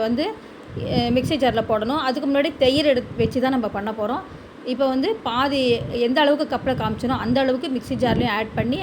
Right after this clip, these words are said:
அதை வந்து கொஞ்சம் கிரைண்ட் பண்ணிக்கலாம். பாருங்க, இந்த மாதிரி கிரைண்ட் பண்ணிக்கலாம் இதை. இது வந்து பைனாப்பிள் அரைச்ச ஒரு விழுது. இப்போ இதையே சேர்த்து தான் நம்ம வந்து மோர் குழம்பு பண்ண போறோம். இதுக்கு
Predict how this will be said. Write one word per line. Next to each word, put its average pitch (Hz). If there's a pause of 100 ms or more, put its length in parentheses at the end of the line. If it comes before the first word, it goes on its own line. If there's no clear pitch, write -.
அதை 220
வந்து 240 (200)
கொஞ்சம் 208
கிரைண்ட் 202
பண்ணிக்கலாம். 202 (420)
பாருங்க, 240
இந்த 226
மாதிரி 240
கிரைண்ட் 220
பண்ணிக்கலாம் 196
இதை. 220 (560)
இது 262
வந்து 254 (160)
பைனாப்பிள் 247
அரைச்ச 233
ஒரு 214
விழுது. 208 (680)
இப்போ 277
இதையே 285
சேர்த்து 254
தான் 294
நம்ம 226
வந்து 233 (140)
மோர் 226
குழம்பு 202
பண்ண 196
போறோம். 247 (3000)
இதுக்கு 285